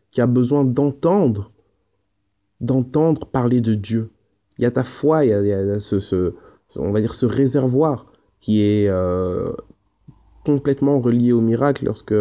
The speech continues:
Jésus nous dit, euh,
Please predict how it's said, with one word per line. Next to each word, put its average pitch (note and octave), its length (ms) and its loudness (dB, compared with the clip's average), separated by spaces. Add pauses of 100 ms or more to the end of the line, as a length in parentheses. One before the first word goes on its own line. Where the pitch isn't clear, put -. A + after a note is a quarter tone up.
(460)
Jésus A2+ 420 0
nous A2+ 280 0
dit, A2+ 360 -2 (360)
euh, F#2+ 840 -4